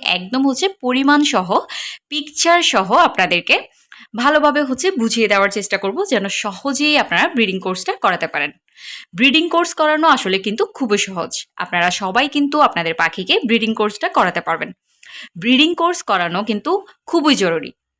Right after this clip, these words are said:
তো আসলে এটা কেন এত বেশি জরুরি? আপনারা যারা এই বিষয়ে চিন্তিত থাকেন যে পাখি নিজের ডিম নিজে খেয়ে ফেলছে,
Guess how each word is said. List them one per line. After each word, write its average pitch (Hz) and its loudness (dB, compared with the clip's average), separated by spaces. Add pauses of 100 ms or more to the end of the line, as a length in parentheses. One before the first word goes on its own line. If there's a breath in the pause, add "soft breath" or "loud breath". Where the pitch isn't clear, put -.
(560)
তো 226 -4
আসলে 226 0
এটা 226 2 (140)
কেন 196 2
এত 339 4
বেশি 330 0
জরুরি? 269 2 (120)
আপনারা 196 2
যারা 190 2 (200)
এই 220 0
বিষয়ে 233 0
চিন্তিত 302 0
থাকেন 254 0 (640 loud breath)
যে 208 2 (180)
পাখি 185 -2 (220)
নিজের 220 0
ডিম 285 2
নিজে 269 2
খেয়ে 269 0
ফেলছে, 254 -2